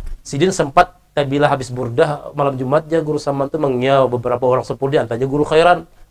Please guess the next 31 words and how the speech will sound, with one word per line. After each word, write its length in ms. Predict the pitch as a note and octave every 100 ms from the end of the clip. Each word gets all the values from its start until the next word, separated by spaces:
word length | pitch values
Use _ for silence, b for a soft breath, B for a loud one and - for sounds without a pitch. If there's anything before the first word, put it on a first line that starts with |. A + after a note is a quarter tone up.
| -
Guru 120 | C3
Khairan 240 | B2 B2+ D3
salah 240 | B2+ B2
satu 160 | A#2+ B2
guru, 240 | A2+ D3
anak 220 | B2+ C3
abah 160 | B2+ B2
guru 240 | A#2+ C3
berdua. 240 | B2+ C3+ C#3 - _ _ _ _ -
Nah, 240 | C3 A2+ - _ _ _ _ _
itu 240 | C3 - F3+
jam 160 | G3
baca 180 | F3 E3+
Dalail 380 | D#3 D3 C#3 E3+
sehataman 500 | E3 D#3 C#3+ D#3 D3+
malam 220 | D3 D#3
Jumat, 240 | D#3+ F#3
tiap 180 | - A3+
malam 140 | A3+ G#3+
Jumat. 320 | G#3 A3+ A3+ _ _ _ _ _ -
Kemudian 320 | D3+ D#3 F#3
makanannya 480 | D#3+ - D3+ F3 F3+
paling 240 | D#3+ E3+
nyaman 240 | D3+ E3+ E3+
aja. 100 | E3+ - _ _ _ _ C3+
Ba-, 160 | C#3+
kalah 320 | - B2+ C#3
nama 240 | C#3+ C#3+ C#3
makan 160 | C#3
burdah 240 | C3+ C3+ C#3
tuh. 160 | -